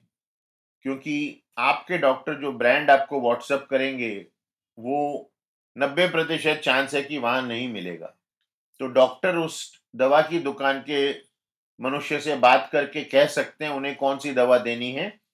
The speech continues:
जेनेरिक नाम बता सकते हैं। अगर आप या आपके घर में कोई ब्लड प्रेशर, डायबिटीज की दवाइयाँ ले रहे हैं, तो वो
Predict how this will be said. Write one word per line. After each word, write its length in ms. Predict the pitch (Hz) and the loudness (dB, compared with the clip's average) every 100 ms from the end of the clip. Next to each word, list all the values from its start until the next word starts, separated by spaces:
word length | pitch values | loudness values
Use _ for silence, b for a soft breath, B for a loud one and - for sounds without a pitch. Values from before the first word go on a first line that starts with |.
| _ _ _ | _ _ _
जेनेरिक 460 | 104 135 143 160 160 | 0 2 2 0 2
नाम 240 | 143 143 | 2 2
बता 240 | 120 117 123 | 2 4 4
सकते 360 | - - - | 4 -10 -12
हैं। 220 | 92 - - _ _ _ _ _ - | -14 -14 -20 _ _ _ _ _ -2
अगर 320 | 127 139 185 208 | -2 4 4 4
आप 400 | - 139 175 - | 2 4 4 4
या 100 | 156 | 2
आपके 300 | 147 - 165 | 2 0 -4
घर 220 | 123 131 | 0 -2
में 380 | 143 147 151 - _ _ _ _ _ | -2 -4 -4 -8 _ _ _ _ _
कोई 300 | - 139 139 | -4 -2 -2
ब्लड 280 | 131 120 131 | -2 2 0
प्रेशर, 540 | 135 139 135 135 143 139 | 0 -6 -4 -2 -2 0
डायबिटीज 580 | 113 113 127 123 135 | 0 0 -4 -8 -10
की 160 | - 135 | -8 -4
दवाइयाँ 440 | 120 117 120 131 123 | -2 0 -2 -4 -4
ले 200 | 120 135 | -2 0
रहे 260 | 127 127 | 0 -2
हैं, 340 | 117 117 120 _ _ _ _ _ _ _ _ _ | -6 -8 -8 _ _ _ _ _ _ _ _ _
तो 60 | 143 131 | -6 -6
वो 520 | 120 160 180 175 | 0 0 0 -2